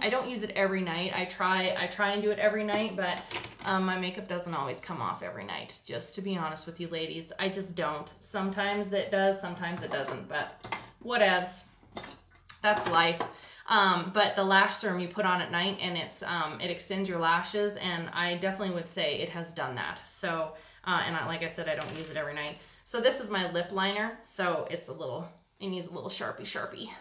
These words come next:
Yeah, the Epic is way better than the Fiber Lash. I agree. I just,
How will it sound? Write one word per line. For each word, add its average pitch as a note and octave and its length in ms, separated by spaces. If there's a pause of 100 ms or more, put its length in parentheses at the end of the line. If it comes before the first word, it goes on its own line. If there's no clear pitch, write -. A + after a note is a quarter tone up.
(1500)
Yeah, G#3 460
the - 100
Epic C4 300
is F#3 140
way F#3+ 160
better F3+ 220
than E3+ 120
the E3 60
Fiber E3 320
Lash. D#3 340
I F#3+ 120
agree. F#3 440
I F#3 220
just, E3+ 580